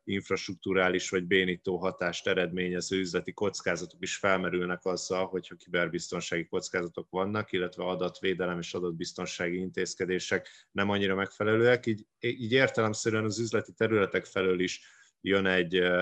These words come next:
elég erős nyomás, hogy ezek kellőképpen legyenek társaságon belül szabályozva, kezelve, és az informatikai megoldáson túl jó a,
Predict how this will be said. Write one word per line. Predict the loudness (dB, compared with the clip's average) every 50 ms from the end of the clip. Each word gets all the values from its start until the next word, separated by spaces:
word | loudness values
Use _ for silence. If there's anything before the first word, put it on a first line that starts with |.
| 2 2
elég | 2 4 4 4 4 4
erős | 4 2 2 0 -2 -4
nyomás, | -4 -2 -2 0 0 0 0 -2 -2 -4 -6 -8 -10 -8 -4
hogy | -2 -2 0
ezek | 0 -2 -2 -4 -4
kellőképpen | 0 0 2 2 2 0 0 -2 -4 -2 -2 -2 -2
legyenek | -2 -2 -2 -4 -6 -6 -6
társaságon | -4 -2 -2 -2 -2 -2 -4 -2 -2 -2 -2 -2
belül | 0 0 0 0 -2
szabályozva, | -2 -4 -4 -4 -4 -2 -2 -2 -2 -2 -4 -4 -4 -4 -4 -4 -4
kezelve, | -2 -2 -2 -2 0 0 0 0 0 0 0 0 0 0 -2 -8 -20 -16 _
és | -8 -6 -4
az | -4 -2 -2
informatikai | -2 -2 -2 -2 -2 -2 -2 -2 -4 -6 -4 -2 -2 0
megoldáson | 0 0 -2 0 0 0 0 0 0 -2 -2 -4 -6 -8 -8
túl | -6 -4 -2 0 0 0 -2 -2
jó | 0 2 2 4 4 2
a, | 2 2 2 0 0 -2